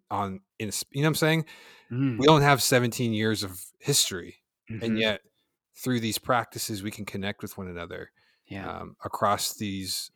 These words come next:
Speaker 1: uh, our bodies. You could get into the energy of it and all that stuff, the relational field, ideas
Speaker 2: Mm-hmm.
Speaker 1: like that. But something is happening.
Speaker 2: Yeah.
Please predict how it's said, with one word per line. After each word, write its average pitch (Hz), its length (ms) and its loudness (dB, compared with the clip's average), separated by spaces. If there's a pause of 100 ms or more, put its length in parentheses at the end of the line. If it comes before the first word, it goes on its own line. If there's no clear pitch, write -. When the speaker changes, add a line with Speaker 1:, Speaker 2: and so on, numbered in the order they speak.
Speaker 1:
uh, 98 100 -6 (120)
our 101 120 0
bodies. 104 460 0
You 104 80 -6
could 98 120 -8
get 104 160 -2
into 104 200 -4
the 98 160 -6
energy 101 400 -4
of 101 140 -2
it 98 80 -4
and 98 100 -8
all 95 100 -8
that 98 140 -8
stuff, - 260 -2
the 98 120 -8
relational 98 500 -4
field, 104 540 -4 (280)
ideas 104 360 -4
Speaker 2:
Mm-hmm. 104 80 -4
Speaker 1:
like 98 160 -8
that. 98 320 -4 (100)
But 92 260 -4 (800)
something 151 480 6
is 117 160 2
happening. 101 560 0 (640)
Speaker 2:
Yeah. 95 260 -14